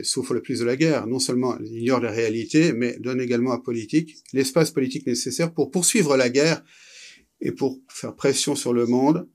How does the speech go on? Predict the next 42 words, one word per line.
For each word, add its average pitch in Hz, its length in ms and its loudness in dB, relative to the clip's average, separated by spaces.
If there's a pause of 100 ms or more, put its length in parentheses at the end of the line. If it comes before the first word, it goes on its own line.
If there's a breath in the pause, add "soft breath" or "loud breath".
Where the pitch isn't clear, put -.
(160)
pour - 160 2
soumettre 131 540 0
davantage 131 560 2
de 123 100 4
pays 131 240 0
à 139 60 2
son 123 200 -4
contrôle. 101 480 -6 (200)
Toute 156 180 -6
tentative 127 680 0
parallèle 120 640 2
ou 104 80 -4
alternative 113 1080 -2 (120)
visant 117 240 -4
à 117 80 -4
parvenir 120 300 0
à 110 40 2
la 101 100 2
paix 135 160 0
sont - 220 -4
en 117 100 -2
fait - 540 -6 (920 soft breath)
des 117 340 2
efforts 135 680 0 (180)
pour 123 120 0
parvenir 127 260 2
à 120 80 4
une 123 80 0
pause 156 200 4
dans 131 60 4
la 120 140 2
guerre 135 240 2
et 120 80 4
non 120 160 2
pas 147 300 2
parvenir 123 480 -2
à 123 160 -8
la 104 80 -4
fin 135 240 -2
de 107 80 -2
la 101 120 0
guerre. 95 520 -4